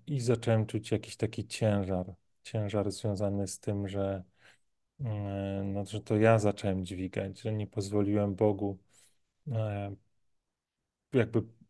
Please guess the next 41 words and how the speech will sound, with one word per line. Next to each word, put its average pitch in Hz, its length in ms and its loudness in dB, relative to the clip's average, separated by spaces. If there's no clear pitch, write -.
posłużyć 135 680 6
się 107 120 4
mną, 110 380 4
tylko 117 360 2
sam 123 320 8
wyszedłem 107 460 4
przez - 280 -4
szereg. 98 440 4
No, 104 80 0
ale 104 180 2
z 95 80 -4
drugiej 117 300 2
strony, 110 480 0
mm, 110 340 -2
myślałem 107 460 0
sobie, 104 300 -4
no, 98 180 0
minuta 107 540 2
czasu 110 400 0
to, 113 200 -4
to 101 120 -2
warto 113 440 6
wiedzieć. 95 400 2
Może 104 240 4
raz 113 300 8
się 107 140 0
udało, 113 540 6
ale, 110 220 0
ale 107 200 0
tak 110 200 -6
naprawdę 107 460 2
powinienem 104 520 -2
wiedzieć, 117 340 0
co 104 80 -4
chcę - 200 -8
powiedzieć 104 420 -4
w - 60 -14
tą 98 160 -2
minutę, 104 580 -2
żeby 104 300 0
nie 107 300 0